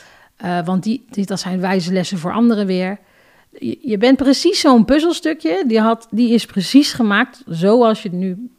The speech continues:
hoort te zijn. En, en je ontwikkelt je ook nog, maar je bent precies goed zoals je nu bent. En je zal er nog in groeien en dan ben je ook nog steeds precies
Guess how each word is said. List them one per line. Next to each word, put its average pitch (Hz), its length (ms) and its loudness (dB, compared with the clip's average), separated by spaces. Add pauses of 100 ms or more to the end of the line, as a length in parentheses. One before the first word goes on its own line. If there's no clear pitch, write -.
hoort 190 240 -4
te 175 80 -12
zijn. 180 300 -2
En, 180 160 -8
en 202 160 -6
je 190 100 -6
ontwikkelt 240 420 -2
je 185 80 -8
ook 175 120 -6
nog, 202 160 -2
maar 208 220 -2 (280)
je 214 140 -4
bent 226 260 2
precies 302 500 -2
goed - 360 -2 (760)
zoals 208 560 0
je 185 60 -8
nu 208 200 0
bent. 135 360 -10 (1000)
En 185 200 -2
je 175 100 -4
zal 170 220 -2
er 175 60 -2
nog 175 120 -4
in 185 120 0
groeien 226 320 2
en 196 60 0
dan 185 100 -2
ben 180 80 0
je 180 80 0
ook 196 80 -2
nog 208 140 -6
steeds 208 260 -4
precies 175 600 -4